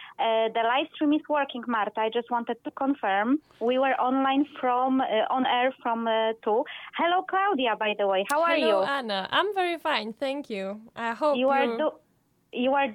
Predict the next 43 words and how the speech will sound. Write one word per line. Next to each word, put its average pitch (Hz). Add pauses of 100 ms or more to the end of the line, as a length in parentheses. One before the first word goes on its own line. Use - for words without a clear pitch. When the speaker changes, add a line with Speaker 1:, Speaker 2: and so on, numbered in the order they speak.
Speaker 1:
doing 311 (120)
fantastic 254 (100)
so 202 (120)
far. 196
You 277
have 370
a 240
really, 240 (120)
really 233
nice 208 (100)
radio 208
voice, 175
I 202 (100)
have 190
to 202
tell 180
Speaker 2:
Oh, -
Speaker 1:
you. 180
Speaker 2:
thank 302
you. 190 (880)
Speaker 1:
You 233
Speaker 2:
Thank 233
Speaker 1:
are 247
Speaker 2:
you. 214
Speaker 1:
very 311 (100)
welcome. 247 (400)
But 262 (120)
I - (100)
was 466 (100)
actually 302 (100)
listening 294
to 254
you 233
girls, 240 (120)
to 247
those 226 (120)
five 269 (120)
facts 294
that 226
you 240
were 226 (100)
talking 254 (140)
about. 196